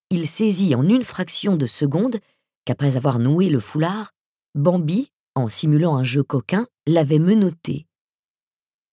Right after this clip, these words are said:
Il en déduisit que les menottes avaient été préparées, attachées aux barres du lit derrière l'oreiller. Cette fille avait tout programmé. Bordel.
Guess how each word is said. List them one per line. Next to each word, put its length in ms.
Il 160
en 100
déduisit 520
que 140
les 180
menottes 560
avaient 140
été 240
préparées, 520
attachées 500
aux 100
barres 280
du 120
lit 200
derrière 360
l'oreiller. 460
Cette 320
fille 500
avait 280
tout 220
programmé. 600
Bordel. 380